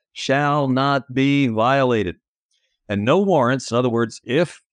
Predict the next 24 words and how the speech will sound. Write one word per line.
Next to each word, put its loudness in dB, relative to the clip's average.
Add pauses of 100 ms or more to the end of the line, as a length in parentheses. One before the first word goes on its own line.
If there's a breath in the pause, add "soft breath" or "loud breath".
(380)
there 0
is -2
going 0
to 2
be 2
an 0
investigation, -2
it -2
must -2
be 0
preceded -2
by 0
a -2
warrant. 0
That -20
goes -2
on 0
to -6
say, -2
"No -2
warrant 0
shall -2
issue, 0 (440)
but 2